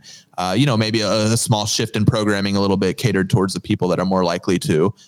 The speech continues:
come on a Saturday versus someone that's more likely to come on a Wednesday. So, um, you know, we're definitely kind of taking that into account and, and hopeful we, we're putting a solution together for that.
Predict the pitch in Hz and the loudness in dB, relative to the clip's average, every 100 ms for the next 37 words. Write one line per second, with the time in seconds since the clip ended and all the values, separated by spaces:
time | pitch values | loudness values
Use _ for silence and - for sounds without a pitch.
0 | _ - 107 95 98 104 95 92 87 87 | _ -4 0 0 0 -2 0 2 2 2
1 | 92 - 92 87 90 85 95 82 85 87 | 0 0 -2 0 0 0 0 0 0 -2
2 | 82 85 82 73 78 80 - 50 - - | 0 -2 -2 0 -2 -2 -2 -2 -2 0
3 | 80 78 135 - _ - 90 78 80 - | 0 -2 -8 -18 _ -8 -4 -2 -2 -4
4 | - 98 90 95 101 95 92 87 101 92 | -4 0 2 2 2 -2 -2 0 0 0
5 | 87 95 90 98 85 95 90 - 90 71 | 0 -2 0 -2 2 2 2 0 -2 0
6 | 87 85 92 98 92 - 87 90 90 - | 0 0 0 0 0 0 0 2 2 0
7 | 90 90 69 - - 90 90 - 82 - | 0 0 -2 -2 -2 -2 -4 -2 -2 -4
8 | 73 71 76 - 69 76 | -4 -4 -4 -6 -10 -10